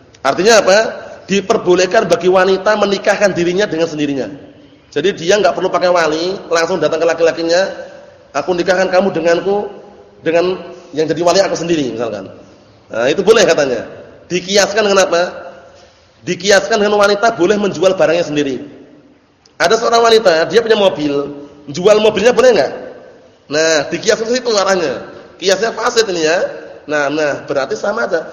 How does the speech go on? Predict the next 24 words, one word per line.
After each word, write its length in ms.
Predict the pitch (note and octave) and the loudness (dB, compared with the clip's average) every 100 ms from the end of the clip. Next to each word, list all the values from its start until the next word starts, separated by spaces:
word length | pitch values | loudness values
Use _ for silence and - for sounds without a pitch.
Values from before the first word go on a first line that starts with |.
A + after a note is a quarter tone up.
| - - - | -18 -14 0
Bag-, 220 | F3+ F3+ | 0 2
sebagaimana 640 | A#3+ D#3 F3+ F#3 F#3+ B3 A#3 | 2 4 2 4 2 2 2
wanita 380 | A3 G#3+ G#3 F#3 | 2 2 2 2
boleh 220 | G3 F#3 | 0 0
jual 260 | F3 F#3 | 2 2
barangnya 320 | E3+ E3 E3+ E3+ | 2 0 0 -2
sendiri, 300 | D3+ D3 F3+ D3+ - - E3+ | -4 -2 -4 -6 -14 -16 -4
dia 180 | A3 | 0
juga 300 | B3 E3+ F3+ | 0 2 0
boleh 240 | D3 G3 D#3 | 2 -2 -2
jual 240 | D3 F#3 F#3 | 0 0 0
dirinya 260 | E3+ F#3 F#3+ | -2 -2 -2
sendiri 380 | G3 A3+ G#3+ | -4 -4 -2
gitu 100 | F#3+ | -2
loh. 160 | D3 A2+ - - - _ _ _ _ _ _ _ | -2 -6 -10 -20 -20 _ _ _ _ _ _ _
Kias 200 | E3+ A3 G3+ | -2 0 2
nggak 120 | F3 | 0
ini? 100 | F3 G#3+ - - - - | 0 -4 -8 -18 -20 -8
Kias 240 | E3+ F3+ D3+ | 2 2 2
yang 160 | D3+ D3 | -2 -2
fasid, 520 | D#3 E3 D3 F3+ F3+ - - - - | 0 0 0 -2 -4 -6 -18 -20 -18
kias 320 | - F3 E3 E3 | -4 0 0 0
yang 160 | D3+ | 0
batil, 760 | D3 E3 F#3 F#3+ A3 A#3+ A#3 | 2 4 2 4 4 4 4